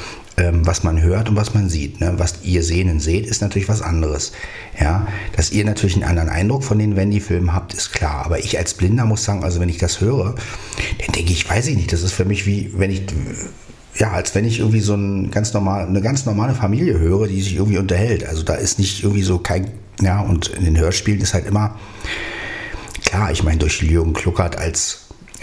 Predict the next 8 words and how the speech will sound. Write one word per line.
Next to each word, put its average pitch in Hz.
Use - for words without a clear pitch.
Gunnar 85
Thorstig, 80
das -
ist -
einfach -
eine 85
Stimme, -
ja. 80